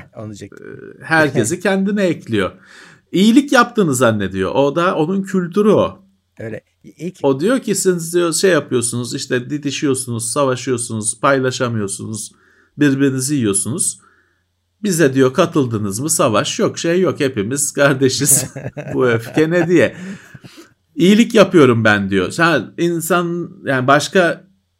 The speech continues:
Speaker 2: kültürler niye direniyor? Diyor ki, "Siz hani herkesi böcek sürüsü gibi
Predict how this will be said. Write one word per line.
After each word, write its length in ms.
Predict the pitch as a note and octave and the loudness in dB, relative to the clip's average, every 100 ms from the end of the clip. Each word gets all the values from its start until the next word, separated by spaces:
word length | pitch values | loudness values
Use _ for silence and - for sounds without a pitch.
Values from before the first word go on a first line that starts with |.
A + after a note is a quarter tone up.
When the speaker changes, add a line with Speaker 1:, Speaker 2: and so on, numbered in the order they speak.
| _ _ _ | _ _ _
Speaker 2:
kültürler 720 | - E3 D#3+ E3 D#3+ D#3+ D#3+ | 0 2 2 0 2 0 0
niye 320 | E3 F3+ E3 | 0 -2 -2
direniyor? 500 | C#3 B2 A#2 B2+ G3 | 0 2 2 0 -2
Diyor 200 | E3 F#3 | 0 -2
ki, 100 | G#3 | -2
"Siz 240 | F#3+ E3 D3 | -4 -4 -4
hani 180 | C#3 C#3+ | -4 -2
herkesi 640 | D3+ C3 A2+ D3+ E3 - | -2 -2 -4 -2 -4 -2
böcek 520 | D3 C#3+ D#3+ E3 - | -4 -2 -6 -8 -16
sürüsü 400 | - D3 C#3 C#3+ | -6 -4 -2 -4
gibi 480 | B2+ A2 C3+ - - | -2 0 0 -2 -12